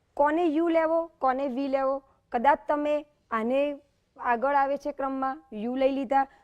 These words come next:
તો ટુ raise to x ને વી લીધા, તો ઘાતાંકી વિધેયની ટુ raise to x નું સંકલન એકવાર કરશો તોય ટુ raise to x upon log ટુ, ફરી વાર કરશો તો ફરીથી તમારું એનું સંકલન કરવું થોડું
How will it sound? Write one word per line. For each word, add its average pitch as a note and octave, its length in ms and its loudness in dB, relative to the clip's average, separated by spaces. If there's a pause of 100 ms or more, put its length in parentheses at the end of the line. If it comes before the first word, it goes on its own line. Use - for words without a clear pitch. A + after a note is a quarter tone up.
(140)
તો C#4 140 -2
ટુ C#4 240 -6
raise C4+ 160 -4
to C#4 180 -2
x - 140 -14
ને C#4 120 -6
વી C4 200 -4
લીધા, C4+ 280 -2 (280)
તો G3 120 -6
ઘાતાંકી A3 440 -4
વિધેયની A#3 400 -2
ટુ B3 180 -10
raise B3 220 -4
to B3+ 120 -4
x - 160 -6
નું B3+ 140 -6
સંકલન A#3+ 340 -4 (400)
એકવાર B3 320 2
કરશો B3 400 -2
તોય A3+ 140 2
ટુ A#3+ 200 -8
raise A#3+ 200 -4
to A#3+ 160 -2
x - 160 -10
upon A#3+ 300 -4
log A3+ 200 -2
ટુ, B3 100 -4 (400)
ફરી B3+ 260 2
વાર C4 200 6
કરશો B3+ 320 -2 (300)
તો C4 160 -2
ફરીથી C4+ 400 -2
તમારું A#3+ 260 0
એનું C4 220 -4
સંકલન G#3+ 380 -6
કરવું A#3+ 240 -6
થોડું C4 220 -6